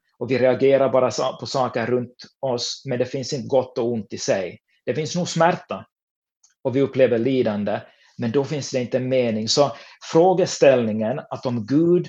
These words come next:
är god och allsmäktig, varför gör han ingenting åt ondskan? Den, och s-, om man säger då att, "Ja, men då kan inte tro på Gud", då utgår man egentligen från att det finns en Gud.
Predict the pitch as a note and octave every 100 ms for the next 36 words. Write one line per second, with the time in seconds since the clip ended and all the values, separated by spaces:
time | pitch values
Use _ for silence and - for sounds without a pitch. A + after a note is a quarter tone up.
0 | - _ _ _ _ _ _ _ - C3
1 | A#2+ D3 D#3 E3 F#3 E3 - _ _ C3+
2 | A#2 C#3 D3 D3 - C3+ B2+ - - D3
3 | D3 _ _ - - C3+ C#3 - C#3 C3
4 | C#3 C3 B2+ B2 A#2+ B2 B2 - A#2+ C3
5 | - - G#2+ B2+ - _ _ _ _ -
6 | A#2+ C#3+ D3 C#3+ - C3+ B2+ - _ C#3+
7 | - - C#3 C#3 B2+ D3 C#3+ C3 B2 A#2
8 | - - _ _ _ _ _ _ _ _
9 | C3+ B2 B2+ C#3 C#3 B2+ A2+ A2+ A#2 -
10 | G#2+ G2+ G2 - _ _ _ _ _ -
11 | C3+ C#3+ C#3+ - - _ _ _ _ _
12 | _ _ _ _ _ _ _ D3+ D#3 C#3+
13 | D3 C3 B2+ B2 B2+ C3 B2+ B2 - A#2
14 | A2 A2 - A#2 A2 A2+ G2+ F2+ F#2+